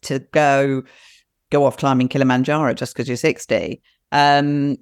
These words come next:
I think it must run in my family. I mean, my mum, you know, she, she, I think probably about seventy-five, started studying photography and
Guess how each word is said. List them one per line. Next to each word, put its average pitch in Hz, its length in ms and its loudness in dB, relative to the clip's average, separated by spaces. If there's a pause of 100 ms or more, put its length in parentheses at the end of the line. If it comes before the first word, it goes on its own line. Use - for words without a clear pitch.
I 170 100 0
think 196 200 -2
it 135 80 -2
must 135 120 -2
run 151 120 2
in 143 80 0
my 135 100 2
family. 131 480 -2
I 143 80 0
mean, 151 180 0
my 160 200 2
mum, 147 640 0 (640)
you 151 140 0
know, 123 180 2
she, 135 640 -2
she, 139 580 0
I 120 60 -2
think 143 260 -4
probably 147 220 -4
about 120 300 -2
seventy-five, 131 840 -2
started 127 600 -2
studying 127 420 0
photography 127 880 -2
and 120 560 0